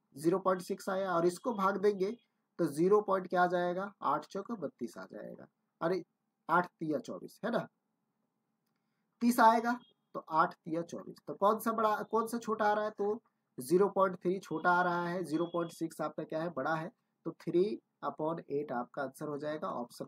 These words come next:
नंबर सी आपका सही आंसर है। ठीक है, चलिए, <clears throat>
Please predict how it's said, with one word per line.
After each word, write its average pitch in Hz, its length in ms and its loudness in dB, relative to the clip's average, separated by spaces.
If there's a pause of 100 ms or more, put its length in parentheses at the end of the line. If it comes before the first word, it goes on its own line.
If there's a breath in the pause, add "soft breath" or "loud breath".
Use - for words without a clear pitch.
नंबर 160 280 -4
सी - 680 -6
आपका 214 400 -2 (380)
सही 131 240 -2
आंसर 104 340 -14
है। 110 60 -12
ठीक 185 180 -2
है, 277 120 0 (500)
चलिए, - 320 -4 (1040)
<clears throat> 196 280 2